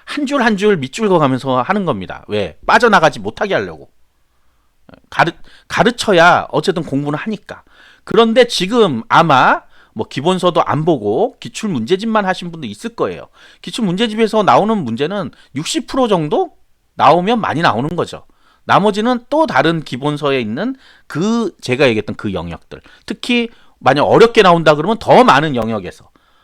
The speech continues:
거기 안 나와 있는 문제만 사이사이로 빠져가지고 나와버리면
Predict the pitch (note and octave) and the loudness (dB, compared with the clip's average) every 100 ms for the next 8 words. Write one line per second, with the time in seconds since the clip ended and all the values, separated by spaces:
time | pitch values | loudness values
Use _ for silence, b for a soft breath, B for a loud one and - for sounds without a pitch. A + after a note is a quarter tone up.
0 | _ - G3 G#3+ G#3 C#3 A3+ C#4+ A#3 G3 | _ -2 0 4 4 4 6 8 8 4
1 | D3+ C3 C#3+ A3+ A3 B3 A3+ A3+ E3+ C#3 | 2 2 2 2 2 0 2 0 0 0
2 | E3+ G#3+ F3 F#2 - - _ _ _ _ | 0 2 -2 -6 -12 -20 _ _ _ _
3 | A#2 C3+ C#3+ A#2+ A#2 F3+ C4 | 6 6 6 2 0 -4 -6